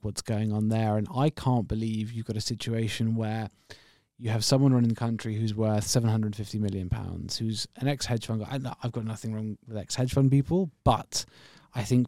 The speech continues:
most people who have gone through the hedge fund system will tell you that they are not very aware of the reality of issues on the ground,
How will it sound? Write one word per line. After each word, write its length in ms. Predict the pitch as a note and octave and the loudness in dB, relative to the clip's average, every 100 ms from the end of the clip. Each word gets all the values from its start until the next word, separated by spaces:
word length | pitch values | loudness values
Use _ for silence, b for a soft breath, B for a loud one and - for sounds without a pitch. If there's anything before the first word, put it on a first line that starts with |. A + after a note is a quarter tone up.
| - | 0
most 320 | B2+ C3 C3+ | 4 8 8
people 300 | - A#2 A2 | 8 4 6
who 80 | A2+ | 6
have 120 | A2 | 6
gone 180 | A2+ G#2+ | 4 4
through 120 | A2 | 4
the 60 | G#2 | 2
hedge 280 | G#2 C3 - | 4 2 0
fund 240 | G#2 G2+ | -2 0
system 400 | A2+ G2+ - G#2 | 0 -2 0 0
will 100 | G#2 | 0
tell 260 | - G3+ A#3+ | 0 2 6
you 200 | D3+ A#2 | 8 6
that 160 | A2 | 6
they 160 | A2 A2+ | 4 6
are 100 | A2 | 8
not 220 | A2+ A2 | 8 6
very 400 | A2 A#2 A2 G#2+ | 2 2 4 0
aware 480 | A2 A2 G#2+ G#2 G#2 | -2 -2 -2 0 -2
of 140 | G#2 | 0
the 100 | A2+ | 0
reality 580 | A2 A2 G#2 G#2 - A#2 | 0 0 -2 -4 -4 -4
of 100 | G#2 | -4
issues 360 | G#2+ - A2 G#2+ | -6 -6 -6 -4
on 100 | G#2 | -6
the 80 | A2 | -2
ground, 500 | C#3 D#3 A2 C#2 | 0 2 0 -2